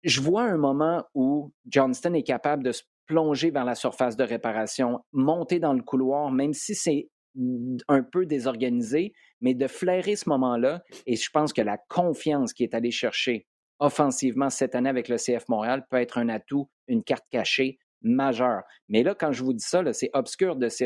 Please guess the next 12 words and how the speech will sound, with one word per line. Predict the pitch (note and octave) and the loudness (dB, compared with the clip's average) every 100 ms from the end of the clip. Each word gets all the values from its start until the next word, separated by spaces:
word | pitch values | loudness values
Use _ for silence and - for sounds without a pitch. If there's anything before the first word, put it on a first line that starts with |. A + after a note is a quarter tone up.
| A#2 | 0
de | A2+ G#2+ | 0 -2
chez | - A#2 | 0 -2
obscur, | - F#3+ E3+ | 0 -2 0
dans | A#2+ | 0
le | |
sens | A#2 D3+ - | 0 -2 0
où | A2+ - _ _ - | -2 -4 _ _ -4
ça | - C3 | 4 4
se | A#2 | 4
joue | C3 | 0
peut-être | B2+ B2 E3 | 0 0 -2
sur | - C#3 A#2+ | 0 0 0